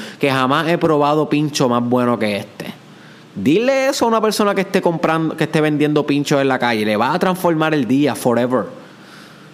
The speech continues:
Y él llega a la casa más contento,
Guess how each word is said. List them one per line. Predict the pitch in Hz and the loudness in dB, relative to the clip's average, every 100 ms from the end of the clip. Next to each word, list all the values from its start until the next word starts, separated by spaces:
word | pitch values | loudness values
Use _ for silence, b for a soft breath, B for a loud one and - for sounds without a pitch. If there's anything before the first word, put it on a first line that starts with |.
| B - - - - - - | B -20 -20 -20 -20 -20 -6
Y | 113 | -2
él | 131 123 | 0 0
llega | 139 139 | 0 2
a | |
la | 127 123 | 0 0
casa | 147 170 151 | -2 0 0
más | 127 123 | 0 0
contento, | 127 110 - 160 180 175 151 147 | -2 0 0 0 0 0 0 0